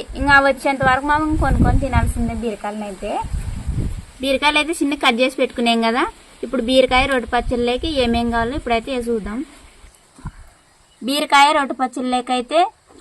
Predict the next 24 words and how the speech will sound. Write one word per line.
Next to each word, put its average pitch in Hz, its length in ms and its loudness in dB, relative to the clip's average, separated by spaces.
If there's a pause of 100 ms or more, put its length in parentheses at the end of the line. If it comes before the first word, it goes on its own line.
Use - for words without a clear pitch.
(180)
కొన్ని 247 280 0
మినుములు, 247 400 0 (640)
కొన్ని 240 280 -2
శనగబ్యాళ్ళు, 226 600 0 (600)
కొద్దిగా 247 380 -2 (100)
చింతపండు, 233 500 -4 (840)
ఓ 262 180 0
పది 254 220 2
పచ్చిమిరపకాయలు 226 600 -4
అయితే 269 120 -12 (100)
తీసుకోవాలా. 226 540 -2 (380)
మీరు 233 200 -4
ఎక్కువ 254 180 -4 (100)
తింటామనుకుంటే 233 680 -2 (100)
కొన్ని 277 220 0
ఎక్కువగా 233 320 0
వేసుకోవచ్చు, 240 500 -6 (380)
కానీ 262 220 0
మనం 302 200 0
కారం 247 300 4
తక్కువగా 233 340 -4
తింటాం 233 240 -4
కాబట్టి 233 180 -4
ఒక 302 60 -12